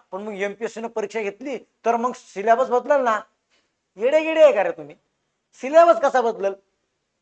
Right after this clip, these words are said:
जरी बदल झाला, जरी बदल झाला तर कदाचित तो बदल, बघा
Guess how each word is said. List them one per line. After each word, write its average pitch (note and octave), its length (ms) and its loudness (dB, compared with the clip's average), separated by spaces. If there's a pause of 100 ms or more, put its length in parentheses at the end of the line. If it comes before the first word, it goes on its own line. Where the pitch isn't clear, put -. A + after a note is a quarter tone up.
(120)
जरी D4+ 160 0
बदल C#4 260 4
झाला, F#3+ 400 4 (680)
जरी G#3+ 260 -4
बदल A#3+ 260 0
झाला F#3 300 6 (280)
तर B3 80 -2
कदाचित B3+ 560 4 (340)
तो C#4 180 10
बदल, F#3+ 320 6 (260)
बघा G#3 320 8